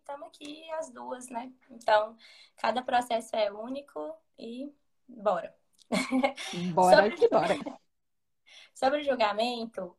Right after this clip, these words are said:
Speaker 1: eu acho que o maior julgamento que eu enfrentei foi meu. Primeiro, eu precisei aceitar que eu queria mudar. Porque, cara, eu passei uma vida pensando nessa carreira, eu,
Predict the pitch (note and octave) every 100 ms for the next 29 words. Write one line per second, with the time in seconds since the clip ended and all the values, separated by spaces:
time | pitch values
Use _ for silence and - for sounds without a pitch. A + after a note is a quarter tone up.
0 | _ _ - A3+ A3 A#3 - A#3 A#3 A3
1 | A3+ C4 C4 A#3 G#3+ - A3 A3 A#3 A3
2 | A3 G#3+ A3+ A3 A3+ F3+ F3 _ _ _
3 | _ _ - _ _ - A#3+ A#3 A#3 A#3+
4 | B3 B3+ B3 A#3 A3+ A3+ A#3+ D#4 - D4
5 | C#4+ - G#3+ G#3+ A#3 A#3+ A#3+ A#3+ A3+ A3+
6 | A#3 A3 G3 F#3 F#3 _ _ _ _ _
7 | _ _ _ _ G#3+ A3 - - A3 G#3+
8 | G#3+ G#3 - - - - _ - C4+ D4
9 | C#4 C4 C#4 D4 D4+ C#4+ D#4+ D#4 D4+ C#4+
10 | C#4+ C#4+ D4+ D4+ D4+ D4+ - C#4 A#3+ B3
11 | B3+ A#3+ A3+ - - C4 C#4+ A3+ A3 A3
12 | A#3 A#3 A#3+ _ _ _ _ - A3+